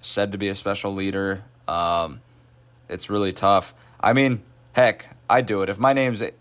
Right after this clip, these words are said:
A J Preller or John Middleton or one of these guys, Steve Cohen, or somebody who likes to spend, I'd do it.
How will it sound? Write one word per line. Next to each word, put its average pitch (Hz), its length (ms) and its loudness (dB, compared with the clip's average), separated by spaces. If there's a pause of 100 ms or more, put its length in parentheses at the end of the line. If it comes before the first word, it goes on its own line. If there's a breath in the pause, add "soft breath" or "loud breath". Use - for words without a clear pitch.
(220)
A 117 140 2
J 110 200 0
Preller 110 560 4 (140)
or 85 340 -8
John 110 320 2
Middleton 104 680 -4 (120)
or 87 340 -6 (340 soft breath)
one 104 160 2
of 95 80 -2
these 104 200 -2
guys, 98 260 2
Steve 131 260 0
Cohen, 120 460 2 (500 soft breath)
or 95 120 -6
somebody 127 420 2
who 113 100 -2
likes 110 300 0
to 101 60 -4
spend, 107 360 0
I'd 87 120 -2
do 76 160 -8
it. 69 140 -10